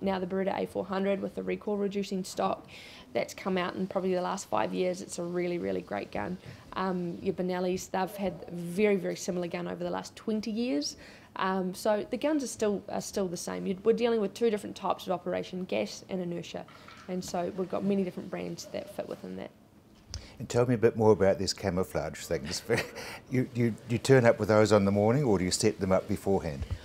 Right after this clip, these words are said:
Speaker 1: Well, it depends. A lot of guys will build a, a standalone Mai Mai. You know, eh, they've, they've spent their, the last month preparing with, with camo nets and everything. But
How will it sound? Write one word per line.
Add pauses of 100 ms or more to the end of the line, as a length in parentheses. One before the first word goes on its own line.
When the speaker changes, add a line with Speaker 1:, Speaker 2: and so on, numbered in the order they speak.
(120)
Speaker 1:
Well,
it
depends.
A
lot
of
guys
will (160)
build
a,
a
standalone
Mai
Mai.
You
know,
eh, (100)
they've,
they've
spent
their,
the
last
month
preparing
with, (100)
with
camo
nets
and
everything.
But